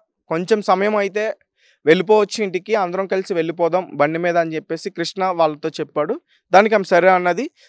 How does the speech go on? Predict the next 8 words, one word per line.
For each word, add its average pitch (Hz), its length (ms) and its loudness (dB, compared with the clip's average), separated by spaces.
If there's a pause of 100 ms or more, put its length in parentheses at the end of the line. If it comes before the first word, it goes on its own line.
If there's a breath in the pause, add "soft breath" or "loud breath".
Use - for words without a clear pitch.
(120)
తర్వాత 247 240 4
వెయిట్ 196 260 4
చేస్తున్నారు. 139 520 2
ఈ 170 80 -6
వెయిట్ 196 340 0
చేసే 262 220 -2
టైంలోనే 208 640 -2 (360 soft breath)
కృష్ణ 240 460 0